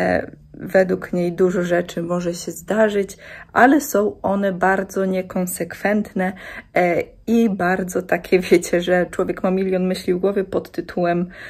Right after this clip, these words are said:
„Przecież można zrobić to, to, to i tamto, że dlaczego akurat to”, że og-, no tutaj na przykład chodzi o tych ponadprzeciętnych, którzy umierają, tak wiecie, tak na chwilę i wracają do życia. I wtedy zyskują tą swoją ponadprzeciętną moc.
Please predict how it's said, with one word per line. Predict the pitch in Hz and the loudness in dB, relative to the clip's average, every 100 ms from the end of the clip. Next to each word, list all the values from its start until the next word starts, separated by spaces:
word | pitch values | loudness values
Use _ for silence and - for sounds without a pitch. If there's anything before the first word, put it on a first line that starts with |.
| - - | -18 -10
„Przecież | - 233 240 208 | -6 -4 -4 -4
można | 190 196 | -4 -2
zrobić | 190 - 180 185 - | -2 -2 -2 -4 -6
to, | - 175 | 0 0
to, | - - 170 | 0 -2 -2
to | 175 202 185 - | -2 0 0 -2
i | |
tamto, | 185 202 185 180 | -4 0 0 -2
że | 196 | -4
dlaczego | 185 190 - 190 | -4 -4 -4 -4
akurat | 190 - 208 - - | -4 -2 -4 -4 -6
to”, | 165 175 - - - - 185 | -4 -4 -12 -18 -18 -6 -2
że | 196 | 0
og-, | 190 - 196 | 0 0 0
no | 214 | 0
tutaj | - 220 | 2 2
na | 220 | 2
przykład | 220 226 214 208 - | -2 -2 0 0 -2
chodzi | - 202 | -2 0
o | |
tych | 196 190 | 0 -2
ponadprzeciętnych, | - 190 190 - 185 247 277 185 | -4 -4 -4 -6 0 0 0 -4
którzy | - - 226 196 175 175 175 - - | -8 -8 -2 0 0 -2 -6 -20 0
umierają, | 247 262 247 226 226 277 285 _ - - - | 4 6 6 6 6 2 -2 _ -20 -14 -2
tak | - 220 | 2 4
wiecie, | 208 - | 2 -2
tak | - - | -4 -2
na | |
chwilę | 202 - 285 311 285 | -4 0 2 2 0
i | 226 | -2
wracają | 220 214 220 214 202 | 0 2 2 2 2
do | 185 | 0
życia. | 160 - - _ _ - | -2 -8 -12 _ _ -4
I | 226 | -2
wtedy | - 190 196 | 0 2 2
zyskują | 185 185 - 185 190 | 0 -4 -2 0 0
tą | - | -4
swoją | 202 - 175 180 180 - - - | -10 -4 -2 -2 -6 -12 -20 -6
ponadprzeciętną | - 202 196 - - 175 - 175 175 160 165 | 0 0 0 -6 -8 -8 -2 -2 -2 -2 -2
moc. | 156 143 - | -2 -4 -6